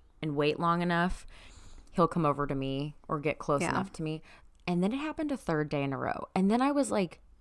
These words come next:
Speaker 1: "Was he abandoned? Did something happen to him?" Because he's
Speaker 2: Mm.
Speaker 1: literally never come near me.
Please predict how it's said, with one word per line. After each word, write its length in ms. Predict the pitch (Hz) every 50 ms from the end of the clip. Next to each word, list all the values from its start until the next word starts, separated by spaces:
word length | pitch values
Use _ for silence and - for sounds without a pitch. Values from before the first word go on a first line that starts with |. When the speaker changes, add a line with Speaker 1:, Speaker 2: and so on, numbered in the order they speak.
| -
Speaker 1:
"Was 200 | - 208 180 -
he 240 | - - 226 247 320
abandoned? 680 | 392 - - 143 123 127 131 135 147 151 160 190 220 - - - - - _ - - - - - - _ _ _ _ - - -
Did 140 | - 185 -
something 340 | - 190 202 202 - 359 359
happen 340 | 247 180 156 156 - 196 208
to 80 | 208 226
him?" 400 | 226 254 254 254 254 254 262 254 - - - _ _ _ _ - - -
Because 280 | 226 - 233 254 214 214
he's 180 | 208 247 208 202
Speaker 2:
Mm. 100 | 208 208
Speaker 1:
literally 440 | 226 233 254 254 254 262 262 262
never 420 | 254 - 196 185 175 175 165 185 185
come 240 | 185 - - 160 151
near 240 | 151 143 139 143 143
me. 320 | 131 - - - 131 143